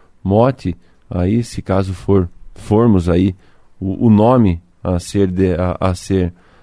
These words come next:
avalizado aí pela população é de continuarmos esse bom diálogo, esse bom discurso e continuarmos os bons projetos. Acho que os bons projetos não podem parar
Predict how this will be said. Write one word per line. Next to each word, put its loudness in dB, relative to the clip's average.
avalizado 2
aí 4
pela -2
população 0
é -8
de -6
continuarmos 0
esse -6
bom 2
diálogo, -2
esse -14
bom -2
discurso -6
e -4
continuarmos -2
os 0
bons 2
projetos. -6
Acho -16
que -8
os -6
bons -4
projetos -4
não -2
podem 0
parar -4